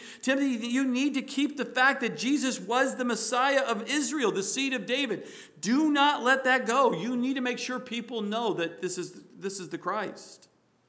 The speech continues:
And it has to be a reminder to, not only to Timothy, but to, for you and I. But always, it was always God's plan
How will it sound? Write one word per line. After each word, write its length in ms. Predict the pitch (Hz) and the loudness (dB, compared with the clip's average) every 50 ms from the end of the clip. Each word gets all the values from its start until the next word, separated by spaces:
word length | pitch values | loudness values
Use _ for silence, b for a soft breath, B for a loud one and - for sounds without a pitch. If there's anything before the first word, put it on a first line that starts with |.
| _ _ _ _ _ _ _ _ _ _ _ _ _ _ _ _ _ _ _ _ _ _ _ _ _ _ _ _ _ _ _ _ _ _ _ _ _ _ _ _ _ _ _ _ _ _ _ _ _ _ _ _ _ _ _ _ _ _ _ _ _ _ _ | _ _ _ _ _ _ _ _ _ _ _ _ _ _ _ _ _ _ _ _ _ _ _ _ _ _ _ _ _ _ _ _ _ _ _ _ _ _ _ _ _ _ _ _ _ _ _ _ _ _ _ _ _ _ _ _ _ _ _ _ _ _ _
And 80 | - 165 | -2 -2
it 100 | 165 156 | 0 2
has 240 | 202 233 269 269 - | 4 4 2 2 0
to 100 | - 202 | -4 -4
be 140 | 170 190 185 | -2 0 0
a 60 | 175 | 0
reminder 600 | 160 151 151 156 165 180 214 226 202 196 160 139 | 0 0 -2 -2 -2 -2 -4 -4 -4 -4 -4 -4
to, 340 | - - 143 139 156 147 170 | -4 -4 -4 -6 -6 -6 -6
not 180 | 170 170 214 | -6 -6 -4
only 140 | 233 208 165 | -4 -6 -6
to 120 | - 143 127 | -6 -8 -10
Timothy, 440 | - - 160 196 247 269 - 160 139 | -8 -8 -8 -6 -6 -8 -8 -10 -10
but 200 | - 135 - - | -10 -12 -12 -12
to, 100 | 135 120 | -14 -12
for 160 | - - 135 | -10 -10 -10
you 240 | 131 151 190 214 180 | -8 -8 -8 -8 -8
and 100 | 123 127 | -8 -6
I. 300 | 131 156 196 - - - - - - _ _ _ _ b b b b b b b b b b _ | -6 -8 -8 -10 -12 -16 -18 -20 -20 _ _ _ _ b b b b b b b b b b _
But 260 | 208 233 220 214 - - | -2 -2 -2 -6 -2 2
always, 440 | 214 214 240 269 285 349 320 226 - | 4 6 6 6 4 2 0 0 -2
it 60 | 254 | -4
was 160 | 226 156 196 247 - | -6 -6 -6 -8 -6
always 400 | 208 220 247 277 349 330 277 196 | -4 -4 0 2 2 2 2 0
God's 400 | 156 156 208 202 214 233 226 220 | -2 -2 0 0 2 0 0 -2
plan 480 | - - - - 196 208 240 247 190 | -6 -8 -8 -6 -4 -4 -4 -4 -4